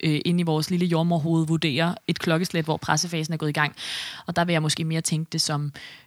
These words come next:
øhm, at selvom den fødende måske ikke bruger mere energi i form af at presse aktivt selv, så kan barnet jo godt mærke, at det bliver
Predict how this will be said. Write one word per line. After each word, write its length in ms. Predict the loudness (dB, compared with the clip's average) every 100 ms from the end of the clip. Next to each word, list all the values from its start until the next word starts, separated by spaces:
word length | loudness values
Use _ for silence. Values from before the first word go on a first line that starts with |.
| -4
øhm, 480 | 0 0 -2 -4 -8 _ -14 -10
at 120 | -4
selvom 260 | -2 -2
den 240 | -2 -4 -6 -12 -20 -20 _ -2
fødende 240 | 2 2
måske 140 | 2 0
ikke 120 | 0
bruger 180 | 0 2
mere 600 | 4 4 4 4 4 0 -4
energi 460 | -4 -4 -6 -8 -8
i 100 | -8
form 260 | -6 -6 -4
af 100 | -6
at 60 | -6
presse 300 | -2 -2 0
aktivt 500 | -2 0 -2 -2 -2
selv, 200 | -2 -4 -6 -6
så 360 | -2 0 0 -2 -14 _ _ _ _ 0
kan 80 | 6
barnet 240 | 6 6
jo 60 | 2
godt 160 | 0
mærke, 240 | 2 2 0
at 60 | -2
det 80 |
bliver 120 | -2